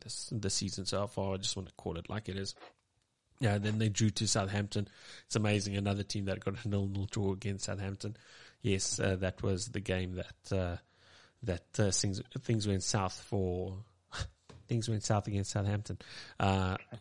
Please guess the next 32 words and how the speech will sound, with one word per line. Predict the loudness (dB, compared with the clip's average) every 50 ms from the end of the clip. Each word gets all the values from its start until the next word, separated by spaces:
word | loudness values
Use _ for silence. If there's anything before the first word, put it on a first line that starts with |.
| -12 -4 2
for | 4 6 6 6 4 4 2
<laughs> | 2
Antonio | 0 2 6 6 6 6 6 6 4 4 4
and | 2 0 0 2 2 4 4
West | 4 2 2 2 0
Ham | 0 0 0
when | 0 -2
they | -2 0
got | -2 -2 0
the | 0 0
red | 0 0 0 -2
card | -4 -2 0 0 -2 -2
for | -4 -6 -6
Antonio. | -6 -4 -4 -4 -4 -4 -4 -4
So | -4 -2 -2
he | -2
didn't | -2 -2 -2 -2
get | -2 -4 -4
to | -4 -4
play | 0 2 4 4
against | 4 2 0 -2 -4 -4
United, | -6 -6 -10 -10 -10 -12 -12 -12 -10
which | -8 -8 -8
was | -8 -8 -8
a | -8
very, | -8 -10 -10 -10 -8 -6 -4 -2 0 2 2 4 4 4 2
very | 2 0 0 2 4 4 4 2 2
stupid | 2 2 4 4 2 2 -2 _ _ _ _ _ _ _ _ _ _ _ _ _ -14 -10 -8 -4 -2 0 2 2 2 2 0 -2 0
thing | -2 -2 -2
to | -4 -4 -4 -4
have | -4 -4 -4
done, | -4 -4 -4 -4 -6